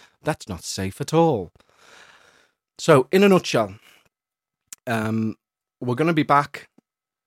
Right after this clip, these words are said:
at Halloween, okay? Now, I know normally we would do a Halloween special,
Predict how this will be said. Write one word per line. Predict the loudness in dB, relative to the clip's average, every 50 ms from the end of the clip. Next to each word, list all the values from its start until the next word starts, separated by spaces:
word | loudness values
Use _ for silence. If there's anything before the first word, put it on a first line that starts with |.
| _ _ _ _ _ _ -4
at | -4 -4
Halloween, | -2 -2 -2 0 0 0 -2 -2 -2 -4 -6 -10 _ _ _ _ _ _ _ _ _ _ -20
okay? | -6 -4 -2 -2 -2 -4 -8 _ _ _ _ _ -2
Now, | 2 2 4
I | 4
know | 4 4
normally | 4 4 4 4 2 2 2 2 2 2
we | 2 0
would | -2 -2
do | -2 -2 -2
a | -2
Halloween | -2 -4 -4 -2 -2 0 0 0 -2 -2 -2 -4
special, | -6 -10 -12 -4 _ 2 2 2 0 -4 -10 -10